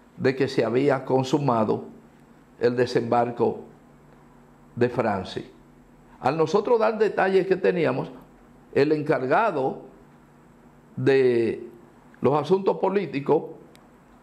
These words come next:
se reunió con nosotros y nos admitió, nos dijo, "Sí, miren, eh, ocurrió esto y todo ese tipo de cosas, etcétera, etcétera".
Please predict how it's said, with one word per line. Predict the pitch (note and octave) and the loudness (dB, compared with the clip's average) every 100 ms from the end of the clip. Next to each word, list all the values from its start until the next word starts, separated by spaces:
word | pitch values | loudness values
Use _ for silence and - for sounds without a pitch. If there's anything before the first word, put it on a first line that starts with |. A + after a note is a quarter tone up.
| - - - - - | -20 -20 -20 -20 -2
se | D3 | 2
reunió | D3+ D3 D#3+ F3 | 2 2 0 0
con | F#3+ | 0
nosotros | F3+ F#3 D3 C#3+ D#3 - - - - | 2 0 0 -2 -4 -8 -20 -20 -4
y | D3+ | 0
nos | D#3 D#3 | 2 2
admitió, | D3+ C#3+ C#3+ D3 | 0 0 2 2
nos | D3 C#3 | 2 2
dijo, | D3 C#3 | 4 2
"Sí, | G3 G3+ | 2 0
miren, | D#3 E3 F#3 C#3+ A#2+ A2+ - - - | 0 0 2 2 -2 -8 -16 -20 -4
eh, | - A#2 A2+ | 2 4 4
ocurrió | A#2 A#2+ C3 D3 C#3+ D3+ | 4 2 2 4 4 4
esto | G#3+ G3+ G3 - C#3 | 4 4 2 0 0
y | |
todo | C#3 D3 C#3+ | 2 2 4
ese | C3+ C#3+ | 2 2
tipo | - C#3+ C#3 C3 | 0 0 2 2
de | B2+ | 2
cosas, | D#3 F#3+ F#3+ D#3 - | 2 2 2 -2 -2
etcétera, | C3 - D#3 - C#3 B2+ - | -2 0 0 2 2 0 -2
etcétera". | A#2 A2+ G#2 - G2 | 0 0 0 2 0